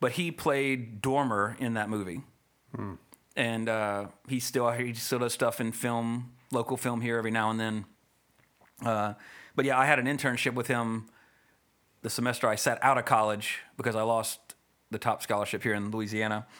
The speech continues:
Speaker 1: So I sat out for a semester before I went back, but I had an internship there, uh, and got to know him really well. So I, if you are a really big fan of Fandango, I can get you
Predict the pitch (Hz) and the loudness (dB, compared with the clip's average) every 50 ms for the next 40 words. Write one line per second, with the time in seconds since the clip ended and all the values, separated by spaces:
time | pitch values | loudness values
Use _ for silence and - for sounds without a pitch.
0 | - - - _ - - 113 107 - 127 107 113 110 - - 117 - - 117 107 | -20 -20 -20 _ -4 -2 -2 0 2 2 2 2 2 0 -2 -4 -4 -2 -4 -4
1 | - - 113 107 107 101 104 110 107 104 - 117 110 107 113 135 135 123 110 104 | -2 -2 -2 0 0 0 0 2 2 2 2 0 0 0 0 -2 -4 -4 -6 -4
2 | - 113 92 - 110 98 98 104 101 - - - - - - - - _ _ - | -4 -4 -4 -2 -2 -2 -2 -2 -6 -10 -16 -20 -20 -20 -20 -20 -20 _ _ -2
3 | 110 104 104 101 101 101 113 104 - 120 107 107 113 107 104 98 98 98 98 98 | 0 0 2 0 0 0 -2 -2 -2 -2 -2 0 -2 -2 -2 -2 -2 -2 -2 -2
4 | 98 95 - - - - - _ _ _ _ _ _ _ _ - - - 123 117 | -2 -4 -6 -14 -20 -20 -20 _ _ _ _ _ _ _ _ -10 -4 0 0 2
5 | 113 113 107 - - _ _ _ _ _ _ _ - - _ _ _ _ - - | 0 0 -4 -8 -14 _ _ _ _ _ _ _ -20 -20 _ _ _ _ -12 -6
6 | - 127 143 151 131 117 123 151 165 165 156 147 151 131 - 160 151 147 139 - | -4 -2 0 0 0 2 2 2 2 2 0 0 0 2 2 2 2 2 2 2
7 | 156 139 131 131 135 143 135 117 113 107 107 104 110 123 135 127 147 135 131 127 | 2 2 2 2 2 2 2 0 0 0 2 2 2 2 2 2 0 0 -2 -2
8 | 117 - - 127 123 120 117 110 | 0 0 -2 0 -2 -2 -4 -8